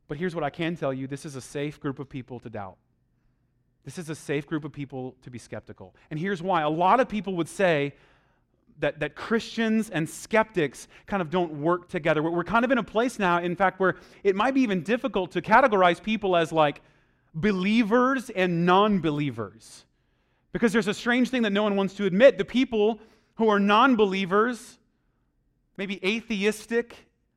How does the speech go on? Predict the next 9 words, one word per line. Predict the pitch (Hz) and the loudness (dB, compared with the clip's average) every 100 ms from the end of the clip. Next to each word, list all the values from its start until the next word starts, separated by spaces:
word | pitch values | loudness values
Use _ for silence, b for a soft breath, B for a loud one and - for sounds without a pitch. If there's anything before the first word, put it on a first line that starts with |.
| _ _ _ | _ _ _
in | 180 | 0
their | 196 | 0
disposition, | 180 208 - 196 220 - 240 254 - b b b | 0 -4 -4 -2 -2 -2 -4 -4 -6 b b b
typically | - 220 240 247 220 | -6 -4 -4 -4 -4
have | 196 202 | 0 0
a | 175 | 0
deep | 143 202 220 | -4 -8 -10
fear | - 220 214 151 139 | -10 -6 -2 -2 -2
underneath | 165 170 165 180 131 104 | -4 -4 -4 -4 -6 -10